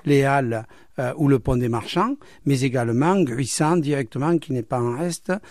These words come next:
avec la Tour Barberousse, euh, ou bien les Chalets, mais il y a d'autres, d'autres, euh, nouveautés, comme surtout, surtout les deux dernières,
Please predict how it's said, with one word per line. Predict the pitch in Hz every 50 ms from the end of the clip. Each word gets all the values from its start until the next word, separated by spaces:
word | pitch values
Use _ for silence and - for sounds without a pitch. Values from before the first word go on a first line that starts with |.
| - - - -
avec | 131 127 143 120 -
la | 127 120
Tour | - 160 131
Barberousse, | 131 135 127 127 123 131 131 - - 185 180 - - - 190
euh, | 190 190 202 - - 151 131 135 135 127 143 -
ou | 156 131
bien | 127 143 139
les | 131 123
Chalets, | 110 - 131 131 165 180
mais | 170 143
il | 135
y |
a | 127 120
d'autres, | 117 147 151 165 165 - 139 143 139
d'autres, | 123 151 156 151 - - -
euh, | 139 143 135 127 - - - - - -
nouveautés, | 147 147 131 123 139 120 - - 196 190
comme | 165 - 160 139 139 139
surtout, | - - 147 127 - - 156
surtout | 120 - - 131 123 - 160 147
les | 139 131
deux | 117 143 143
dernières, | 123 139 135 131 147 156 165 185 180 139 131 123